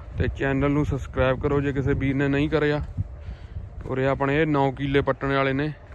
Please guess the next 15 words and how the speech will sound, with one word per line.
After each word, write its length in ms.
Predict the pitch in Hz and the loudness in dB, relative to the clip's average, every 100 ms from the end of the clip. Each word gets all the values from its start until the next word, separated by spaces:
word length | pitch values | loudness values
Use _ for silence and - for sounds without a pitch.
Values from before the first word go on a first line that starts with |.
| - - - - - - - - | -16 -12 -12 -12 -12 -14 -10 -4
ਤੇ 300 | - 123 127 120 | -2 2 2 0
ਸਾਈਜ਼ 360 | - 123 127 | 0 2 2
ਵੀ 180 | 139 143 | 2 2
ਹੇਠਾਂ 200 | 135 143 | 2 2
ਵਧੀਆ 300 | 135 135 151 | 2 2 2
ਬਣਿਆ 300 | 156 147 139 | 2 2 2
ਹੋਇਆ 260 | 139 139 139 | 0 2 2
ਏ। 100 | 147 143 - - - - - - - - - - - - - - | 0 -4 -12 -16 -18 -18 -18 -18 -14 -10 -10 -10 -14 -16 -18 -16
ਸੀ 280 | - 131 135 | -10 -4 -4
ਸਾਈਜ਼ 340 | 120 135 131 131 | 0 4 4 4
ਦੇ 560 | 139 139 139 135 139 127 - - - | 4 6 6 4 2 0 -8 -16 -10
ਲਵੇ 360 | - 131 127 135 | -2 0 2 2
ਹੈਗਾ 320 | 123 123 139 | 0 0 2
ਏ 140 | 151 143 - - - - - - | 4 2 -2 -10 -12 -12 -12 -8
ਉਹੀ 400 | 127 131 135 139 | -4 0 0 0